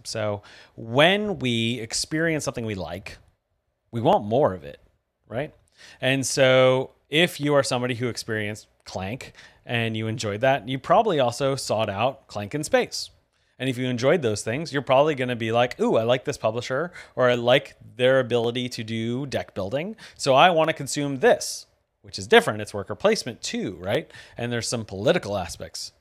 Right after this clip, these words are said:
Um, it also has this theme, uh, where Clank and Clank in Space were their kind of own things. Um, and so I encourage you to pause and reflect on, um, am I seeking similar, because I'm assu-, applying the same logic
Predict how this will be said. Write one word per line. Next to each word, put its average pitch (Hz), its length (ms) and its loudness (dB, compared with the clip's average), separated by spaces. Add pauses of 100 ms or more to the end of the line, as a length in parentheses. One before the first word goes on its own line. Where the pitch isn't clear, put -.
(280)
Um, 113 220 -6
it 113 60 -6
also 117 240 -2
has 113 200 -2
this 113 200 -6
theme, 147 480 -4 (360)
uh, 104 140 -12
where 104 180 -8
Clank 113 480 -4
and 101 180 -8
Clank 104 240 -6
in 101 60 -12
Space 151 340 -4
were 131 200 -2
their 147 100 -6
kind 190 200 -2
of 175 80 -2
own 156 340 -2
things. 202 400 -4 (560)
Um, 135 280 0
and 156 300 0
so 147 600 4
I 147 60 0
encourage 160 440 -2
you 156 120 0
to 139 100 2
pause 143 400 6
and 131 100 -4
reflect 180 440 2
on, 123 400 0 (380)
um, 120 400 -2
am 131 140 -2
I 127 80 2
seeking 175 420 -4
similar, 135 800 0
because 123 260 -4
I'm 123 100 -4
assu-, 143 300 -6
applying 131 460 0
the 110 60 -8
same 135 320 -6
logic 117 600 2